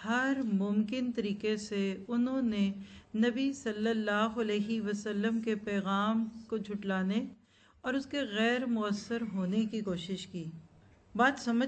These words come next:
भी कुछ आती थी और कुछ नहीं भी आती थी अगर, तो जो समझ आई होती थी उसके बारे में भी यही pretend करते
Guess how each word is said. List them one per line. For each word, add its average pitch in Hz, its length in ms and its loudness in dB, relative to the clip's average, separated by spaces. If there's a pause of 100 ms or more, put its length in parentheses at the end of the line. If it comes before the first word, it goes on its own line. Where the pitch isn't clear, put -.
भी 285 100 -2
कुछ 285 240 -4
आती 254 300 0
थी 277 180 -2
और 294 80 0
कुछ 285 260 -4
नहीं 220 440 8
भी 294 140 4
आती 214 300 4 (100)
थी 202 100 2
अगर, 180 260 2 (920)
तो 226 80 6
जो 220 160 4
समझ 262 400 6
आई 254 180 6
होती 262 280 4
थी 269 140 2
उसके 262 320 0
बारे 233 280 6
में 226 220 6
भी 240 80 2
यही 214 380 4
pretend 226 580 4
करते 208 320 2